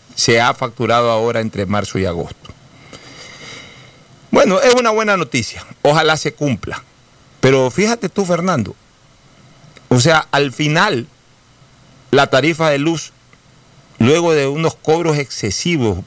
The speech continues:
brutales, eh, generó que el propio presidente de la República ayer haga una micro cadena de televisión, porque fue una cuestión de un minuto, minuto y medio, no más.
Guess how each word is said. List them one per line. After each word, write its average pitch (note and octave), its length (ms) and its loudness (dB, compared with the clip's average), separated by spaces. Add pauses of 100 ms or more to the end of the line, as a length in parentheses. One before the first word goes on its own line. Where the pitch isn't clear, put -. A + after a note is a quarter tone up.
brutales, B2+ 920 0 (1080)
eh, - 160 -6
generó C#3 600 2 (360)
que B2+ 120 0
el B2+ 100 -2
propio D3+ 300 -2
presidente D3 340 -2
de D#3+ 40 0
la D3+ 100 2
República C#3+ 440 -2
ayer D3 360 0
haga D3 340 2
una D3 240 0
micro F#3+ 480 0
cadena D3 440 0
de B2+ 120 0
televisión, B2+ 560 -2
porque G2 180 -6
fue A#2+ 120 -4
una B2 100 2
cuestión A#2 320 -2
de G#2+ 220 -2 (100)
un B2+ 100 0
minuto, C3 380 -2
minuto G#2+ 300 0
y - 20 2
medio, A#2+ 300 -2
no A#2 100 -2
más. A#2 300 -4